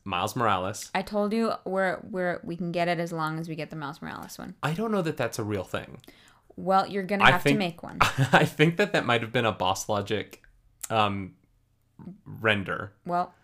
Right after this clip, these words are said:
Speaker 2: um, I'm very disappointed, and you're gonna have to make it work.
Speaker 1: Uh, we, we need to find out, 'cause we've been talking about that.
Speaker 2: <laughs>
Speaker 1: If you guys haven't seen it, there's a Miles Morales variant PlayStation five that's been online.
Speaker 2: If, if it's not already happening, we're making it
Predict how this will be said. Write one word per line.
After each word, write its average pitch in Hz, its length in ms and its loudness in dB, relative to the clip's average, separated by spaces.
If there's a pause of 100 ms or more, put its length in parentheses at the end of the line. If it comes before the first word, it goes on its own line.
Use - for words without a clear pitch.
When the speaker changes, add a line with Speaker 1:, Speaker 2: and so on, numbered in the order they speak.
(220)
Speaker 2:
um, 175 260 -4
I'm 170 200 -4
very 170 180 -2
disappointed, 185 540 -8
and 170 180 -6
you're 165 120 -6
gonna 165 140 -6
have 165 120 -8
to - 80 -10
make 170 160 -8
it 175 80 -8
work. 226 180 -6 (220)
Speaker 1:
Uh, - 200 6
we, 135 180 2
we 151 120 2
need 170 140 2
to 180 80 0
find 110 260 6
out, 98 220 4
'cause 113 160 0
we've 147 120 8
been 180 100 4
talking 143 200 12
about 139 200 10
that. 120 260 8 (240)
Speaker 2:
<laughs> - 0 -
Speaker 1:
If - 480 -2
you 160 60 0
guys 175 160 8
haven't 151 160 2
seen 113 160 2
it, 104 100 2
there's 107 180 2
a 107 200 4
Miles 104 340 4
Morales 98 520 0 (280)
variant 101 760 0 (200)
PlayStation 104 460 -2
five 87 440 0
that's - 180 -6
been 90 240 -8
online. 87 600 -6
Speaker 2:
If, 202 140 -4 (100)
if 208 180 0
it's 214 140 -4
not 214 160 4
already 269 220 2
happening, 190 440 -2
we're 170 100 -2
making 156 280 -4
it 147 40 -6